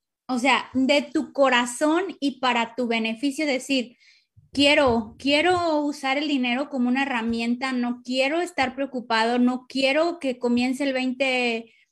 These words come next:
veintidós y yo otra vez con la misma sintonía".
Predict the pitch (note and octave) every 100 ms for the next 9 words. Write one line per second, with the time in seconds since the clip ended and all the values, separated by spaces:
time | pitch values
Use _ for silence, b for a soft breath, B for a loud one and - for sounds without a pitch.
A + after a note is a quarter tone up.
0 | _ B3+ B3+ B3+ B3 B3 B3 B3 C4 D4
1 | C4 A3+ B3 B3 C4 B B _ B3 B3
2 | C4 B3+ B3+ - C#4+ C4 B3 B3 B3+ C4+
3 | C4+ A#3+ A#3+ A3 A3 G#3+ C4 D4